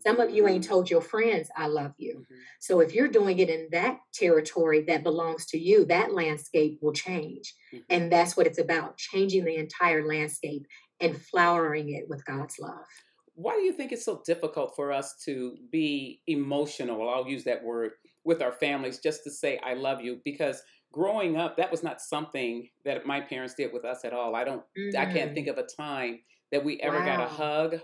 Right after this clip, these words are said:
Speaker 2: or an "I love you." M-, me and my
Speaker 1: Wow.
Speaker 2: fi-, uh, four siblings, never. And so,
Speaker 1: Wow.
Speaker 2: and, and, and it's interesting 'cause today I'm a, I embrace and I love and I love with the
Speaker 1: Uh-huh.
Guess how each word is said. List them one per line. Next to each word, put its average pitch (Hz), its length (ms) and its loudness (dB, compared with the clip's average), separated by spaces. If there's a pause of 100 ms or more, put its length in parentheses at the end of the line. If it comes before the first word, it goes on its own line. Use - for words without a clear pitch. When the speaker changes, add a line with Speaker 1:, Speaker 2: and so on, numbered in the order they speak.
(100)
Speaker 2:
or 143 160 -2
an 135 80 -6
"I 127 100 -6
love 117 240 -6
you." 107 200 -12 (140)
M-, 117 200 -10
me 135 140 -4
and 127 100 -4
my 123 200 0
Speaker 1:
Wow. 127 180 -2
Speaker 2:
fi-, 131 200 0
uh, 113 320 -6
four 131 140 -6
siblings, 143 500 -6 (340)
never. 156 580 -2 (280)
And 156 220 0
so, 156 220 0
Speaker 1:
Wow. 139 540 4
Speaker 2:
and, 147 180 0
and, 156 220 -2
and 165 140 6
it's 160 200 0
interesting 151 440 0
'cause 135 220 -4
today 147 600 0 (300)
I'm 151 340 2
a, 123 320 2 (200)
I 139 100 2
embrace 131 800 -2
and 127 160 -4
I 123 100 0
love 123 420 -2
and 117 100 -4
I 117 60 0
love 123 220 -2
with 113 120 -2
the - 60 -4
Speaker 1:
Uh-huh. 117 80 -10